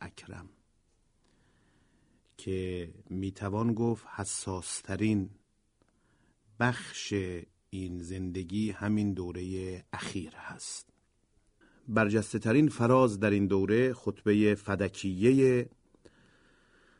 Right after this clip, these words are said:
حضرت زهرا سلام الله علیها بود که توفیق پیدا کردیم به همراه شما سیری در این خطبه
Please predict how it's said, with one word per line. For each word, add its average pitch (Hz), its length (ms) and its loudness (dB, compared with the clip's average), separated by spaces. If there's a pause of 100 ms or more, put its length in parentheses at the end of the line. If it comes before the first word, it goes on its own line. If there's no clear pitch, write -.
حضرت 101 380 0
زهرا 95 460 0
سلام 95 420 0
الله 98 360 2 (140)
علیها 98 520 0
بود 120 300 2
که 117 480 6
توفیق 107 440 -2
پیدا 101 340 0
کردیم 92 520 -4
به 87 80 -6
همراه 92 420 -2
شما 117 600 2 (840)
سیری 127 1000 4
در 101 140 0
این 101 400 2 (520)
خطبه 95 760 -4